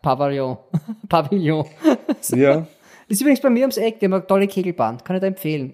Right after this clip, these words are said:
Speaker 1: Essen würde dort aber trotzdem nix.
Speaker 2: Warum?
Speaker 1: Chinesen mit Kegelbahn ist ganz selten und sehr wertvoll. <laughs>
Speaker 2: Um Gottes Willen, ja.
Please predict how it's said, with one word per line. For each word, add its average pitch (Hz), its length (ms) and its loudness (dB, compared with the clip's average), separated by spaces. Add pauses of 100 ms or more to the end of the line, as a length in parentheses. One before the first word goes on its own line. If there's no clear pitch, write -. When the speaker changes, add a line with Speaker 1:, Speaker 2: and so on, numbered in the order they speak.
Speaker 1:
Essen 202 280 2
würde 180 140 0
dort 185 180 -10
aber 165 100 -12
trotzdem 147 320 -6
nix. - 380 -2 (1120)
Speaker 2:
Warum? 95 380 -12 (460)
Speaker 1:
Chinesen 196 460 4
mit 226 160 -6
Kegelbahn 190 600 2
ist 185 160 -6
ganz 170 320 -2
selten 165 340 -4
und 165 160 -2
sehr 180 300 2
wertvoll. 147 460 0 (500)
<laughs> 269 100 -4 (1700)
Speaker 2:
Um - 680 -4
Gottes - 340 -12 (100)
Willen, 151 140 -20 (180)
ja. 131 140 -12